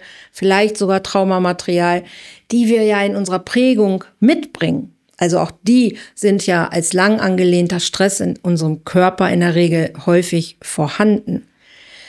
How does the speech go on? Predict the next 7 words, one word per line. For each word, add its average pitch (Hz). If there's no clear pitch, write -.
Aber 240
wenn 233
ein 208
System 240
pausenlos 247
überfordert 185
wird, -